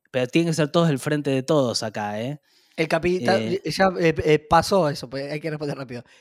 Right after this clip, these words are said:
Speaker 2: Eh, Hulk, el increíble Hulk.
Speaker 1: Massa.
Speaker 2: Iron Man.
Speaker 1: Eh,
Speaker 2: El, el de
Speaker 1: y
Speaker 2: Robert, Robert Downey junior.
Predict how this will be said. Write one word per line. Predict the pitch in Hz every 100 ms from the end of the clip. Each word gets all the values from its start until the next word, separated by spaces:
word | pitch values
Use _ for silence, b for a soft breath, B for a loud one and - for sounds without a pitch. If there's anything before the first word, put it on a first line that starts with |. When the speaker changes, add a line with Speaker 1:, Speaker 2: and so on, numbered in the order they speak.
| b
Speaker 2:
Eh, | - 160 180 -
Hulk, | 143 220 170 - -
el | 160
increíble | 160 196 180
Hulk. | 127 127 - _ _ _ _ _ _ _ _ _ _ _ - _ _
Speaker 1:
Massa. | - 135 120 - 98 - _ _ _ - - B B B 190
Speaker 2:
Iron | 175 147
Man. | 143 123 123 _ _ _ _ _ _ _ _ _ _ _ _ _ _ _ _ _ _ _ _ _ _ -
Speaker 1:
Eh, | 127 120 113 110 104 101 98 98 - -
Speaker 2:
El, | 139 135
el | 127
de | 143
Speaker 1:
y | 123 117 113
Speaker 2:
Robert, | 135 - _
Robert | 165 147 143
Downey | 143 135
junior. | 135 110 123